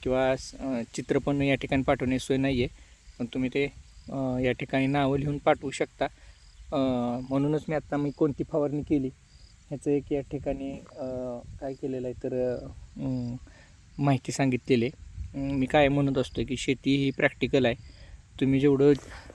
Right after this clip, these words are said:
प्रॅक्टिकल, अ, राहावाल, प्रॅक्टिकल राहावाल,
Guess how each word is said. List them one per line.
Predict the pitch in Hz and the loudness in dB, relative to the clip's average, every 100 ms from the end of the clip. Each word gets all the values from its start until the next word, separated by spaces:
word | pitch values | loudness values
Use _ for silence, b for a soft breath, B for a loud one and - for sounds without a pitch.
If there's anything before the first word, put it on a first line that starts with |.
| - | 4
प्रॅक्टिकल, | 147 - 131 156 147 147 | 4 4 0 2 4 6
अ, | 147 143 | 6 6
राहावाल, | 131 139 120 - - | 4 2 0 -4 -2
प्रॅक्टिकल | 143 - - 131 143 | -2 -2 -4 0 2
राहावाल, | 151 131 120 | 2 2 0